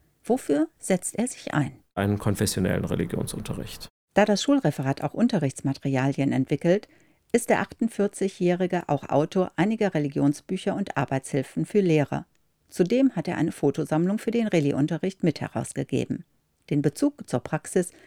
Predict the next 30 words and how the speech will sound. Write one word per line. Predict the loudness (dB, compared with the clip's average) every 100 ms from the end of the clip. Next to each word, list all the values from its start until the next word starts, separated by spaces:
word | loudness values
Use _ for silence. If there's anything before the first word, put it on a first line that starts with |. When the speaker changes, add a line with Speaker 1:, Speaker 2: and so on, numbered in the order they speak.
| _ _
Speaker 1:
behält | 2 4 4
er, | 0 0 -6 -10
indem | 2 6 6
er | 6
stundenweise | 6 6 6 4 4 2 2
an | -2
einer | -2 -2 -4
Grundschule | 0 0 0 0 2 4
in | 2 2
Overath | 2 2 -2 -4
unterrichtet. | -6 -8 -6 -8 -8 -12 -14 _ _ _ _ _
So | 0 2
erlebt | 2 0 -2
er | -4 -4
hautnah, | -6 -4 0 2 2 -2 _ _ _
wie | 0 2
wichtig | 0 -2 -4 -6 -6 -4
Religionsunterricht | -4 0 0 0 -2 -4 -4 -4 -8
ist. | -12 -14 -14 _ _ _
Speaker 2:
Wie | -4 -2
ist | -2 0
das, | 0 0 0
wenn | 0
man | 0 -2
stirbt? | -4 0 0 0 -6 -18 -14
Was | -8 -4 -2
bedeutet | 0 4 4 4 2 0
das? | -2 -2
Bleibt | -2 0 0 0
etwas? | -4 0 -2 -2 -4